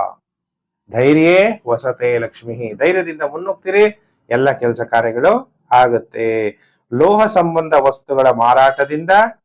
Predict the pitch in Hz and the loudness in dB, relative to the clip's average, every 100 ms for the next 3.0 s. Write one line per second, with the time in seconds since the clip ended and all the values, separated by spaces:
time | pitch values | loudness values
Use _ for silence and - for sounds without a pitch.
0 | _ 104 110 120 123 113 117 127 127 120 | _ -10 0 4 4 2 2 4 6 4
1 | 95 - _ _ _ _ _ _ 170 175 | 2 -4 _ _ _ _ _ _ -6 -4
2 | 170 151 151 139 120 127 127 120 110 120 | -2 2 2 4 4 4 2 -2 -2 2